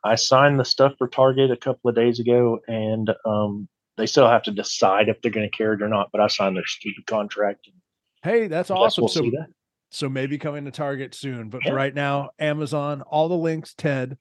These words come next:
Speaker 2: will be in the description below. Ted, thank you so much for coming on. I can't wait for tomorrow's
Speaker 1: Thanks for having
Speaker 2: episode
Speaker 1: me.
Speaker 2: on Expanding Reality,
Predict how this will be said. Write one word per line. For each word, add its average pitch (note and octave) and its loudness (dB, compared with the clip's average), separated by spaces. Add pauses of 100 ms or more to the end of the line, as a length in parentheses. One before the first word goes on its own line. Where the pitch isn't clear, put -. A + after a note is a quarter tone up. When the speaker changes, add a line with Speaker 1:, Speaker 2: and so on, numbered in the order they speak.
Speaker 2:
will A#2 -8
be A#2 -4 (100)
in - 6
the - -8
description - -8
below. B2 -6
Ted, C#3 -6
thank C#3+ -6
you D3+ -6
so C#3+ -6
much C#3 -8
for C3 -10
coming B2+ -8
on. B2 -6
I B2+ -8
can't C#3+ -6
wait C3+ -6
for C#3 -12
tomorrow's B2+ -8
Speaker 1:
Thanks B2 -6
for C3 0
having C3+ 8 (140)
Speaker 2:
episode A2 -6
Speaker 1:
me. B2 -8
Speaker 2:
on A#2+ -8
Expanding B2+ -8
Reality, A#2+ -10